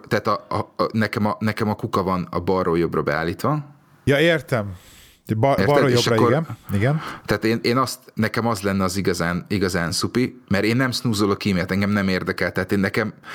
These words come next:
Speaker 1: nekem, a, nekem úgy van beállítva, hogyha, és ez volt a másik
Speaker 2: Ja,
Speaker 1: dolog,
Speaker 2: te ugye
Speaker 1: amik-,
Speaker 2: azt akarod,
Speaker 1: am-
Speaker 2: hogy az egyik kuka legyen, a másik pedig, ö, csak done?
Speaker 1: Pontosan.
Speaker 2: Csak archív?
Speaker 1: Mert nekem a, mert nekem a snooze az azért nem érdekel, mert én, mert én ugye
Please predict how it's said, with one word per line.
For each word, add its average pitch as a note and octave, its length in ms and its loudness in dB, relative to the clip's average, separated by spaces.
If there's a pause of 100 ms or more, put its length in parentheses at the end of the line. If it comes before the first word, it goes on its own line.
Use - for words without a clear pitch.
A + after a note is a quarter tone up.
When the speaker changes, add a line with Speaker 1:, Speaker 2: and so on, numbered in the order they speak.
(140)
Speaker 1:
nekem, A#2 260 0
a, B2+ 100 2 (120)
nekem A#2+ 280 0
úgy B2+ 140 2
van F#2+ 180 -2
beállítva, G2+ 420 0
hogyha, G2+ 540 -2 (280)
és - 120 0
ez A2 160 0
volt G#2+ 200 0
a G#2+ 60 2
másik G#2+ 380 0
Speaker 2:
Ja, D3 60 4
Speaker 1:
dolog, G2 140 4
Speaker 2:
te D3 60 2
ugye D#3 100 4
Speaker 1:
amik-, E3+ 120 4
Speaker 2:
azt - 80 -8
akarod, D#3+ 180 4
Speaker 1:
am- D3+ 60 4
Speaker 2:
hogy C#3+ 80 2
az B2 80 -2
egyik D3+ 240 0
kuka C3+ 220 0
legyen, C#3 220 2
a C#3 60 2
másik B2+ 380 0
pedig, B2+ 340 0
ö, B2+ 360 4
csak B2+ 200 0
done? G#2+ 160 4
Speaker 1:
Pontosan. G#2 500 2
Speaker 2:
Csak - 220 -2
archív? G2+ 300 2
Speaker 1:
Mert A2+ 140 2
nekem A#2+ 300 -2
a, A#2+ 180 -2
mert A#2+ 160 0
nekem B2+ 240 -2
a B2 60 0
snooze D3+ 340 0
az C#3 100 2
azért D#3+ 260 2
nem G#2 160 0
érdekel, G#2+ 500 0
mert G#2 180 0
én, G#2 260 0
mert A2 180 0
én G#2+ 120 0
ugye G#2 300 2